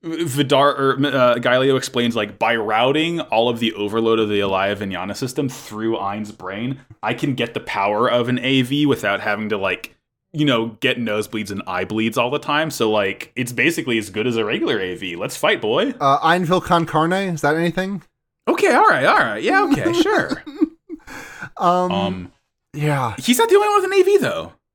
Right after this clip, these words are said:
Speaker 2: No, you're not the only one who can turn, you're not the only one who can turn yourself, y-, you were foolish to think you were the only one who could turn yourself into a car.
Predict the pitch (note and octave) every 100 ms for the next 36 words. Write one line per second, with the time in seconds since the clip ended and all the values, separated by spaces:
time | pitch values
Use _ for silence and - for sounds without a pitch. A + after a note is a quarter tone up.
0 | - F3+ A#3 C#3+ A2 A2 - - D#3+ F#3
1 | A#3 G3+ A3 G#3 D3+ D3 D3+ C#3+ D3+ C#4
2 | A#3 G3+ A3+ F3+ D3+ C#3 C#3 C3+ C3 B2
3 | G#3 G3 G3+ G3 A3 - B3+ - E3+ D#3
4 | D#3 D3 D#3 C#3+ B2+ B2 D3 B2+ A#2 A2+
5 | G#2+ G2 A2+ G#2+ E3